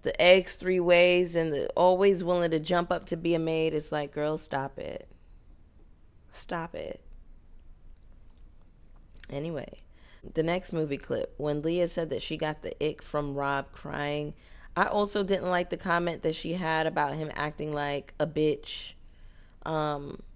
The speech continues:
I feel like men should be able to show their emotions and their vulnerability. I feel like when they don't,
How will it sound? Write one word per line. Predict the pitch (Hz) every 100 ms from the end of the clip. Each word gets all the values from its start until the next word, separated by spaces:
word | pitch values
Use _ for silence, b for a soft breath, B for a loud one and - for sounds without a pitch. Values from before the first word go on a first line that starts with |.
| -
I | 160
feel | 170 202
like | 185 160
men | 156 156
should | - 156
be | 156 151
able | 147 147
to | - 147 143 139 123
show | - 147 147
their | 143 147
emotions | 139 139 147 160 165 160
and | 143
their | 143
vulnerability. | 143 147 143 143 143 151 156 160 - B B B
I | - 160
feel | 190 180
like | 165
when | 156 151
they | 151 147
don't, | 156 151 190 240 - - -